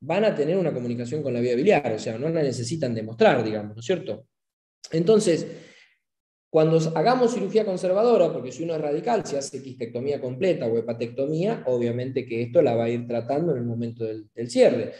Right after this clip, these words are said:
Pero si uno hace cirugía conservadora, es decir, va a dejar un pedazo de parénquima, tiene que saber encontrarla y saber tratarla, digamos. Yo les diría que el promedio, y esto nos pasó a nosotros en,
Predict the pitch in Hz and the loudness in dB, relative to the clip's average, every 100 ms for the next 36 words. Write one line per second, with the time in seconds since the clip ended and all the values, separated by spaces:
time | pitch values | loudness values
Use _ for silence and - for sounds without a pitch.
0 | - _ 135 135 196 208 214 196 147 139 | -20 _ -2 0 2 4 2 0 -4 -2
1 | 196 185 165 160 147 220 233 147 127 131 | 0 0 0 2 4 6 6 4 2 -2
2 | 127 131 123 170 220 165 131 135 139 143 | -4 -2 -2 0 2 2 2 0 0 0
3 | 165 214 180 156 180 202 - _ _ _ | 0 0 0 0 -2 -4 -8 _ _ _
4 | 165 196 208 196 - 160 175 196 190 196 | 2 4 4 2 2 6 8 6 4 0
5 | 190 180 196 208 202 - 160 185 175 - | 2 4 4 2 0 -4 -2 -2 -6 -4
6 | 143 135 151 147 139 117 107 107 104 104 | 2 2 2 2 0 0 -4 -6 -6 -6
7 | 104 104 101 _ - - - - _ _ | -8 -10 -12 _ -20 -20 -20 -20 _ _
8 | _ _ _ - 262 277 262 269 240 190 | _ _ _ 4 6 8 6 6 6 4
9 | 170 170 170 240 269 233 170 208 208 208 | 4 4 6 6 6 6 4 2 2 2
10 | 160 165 147 202 175 160 214 214 175 143 | 2 -2 -2 2 2 2 2 2 0 0
11 | 127 127 | -6 -12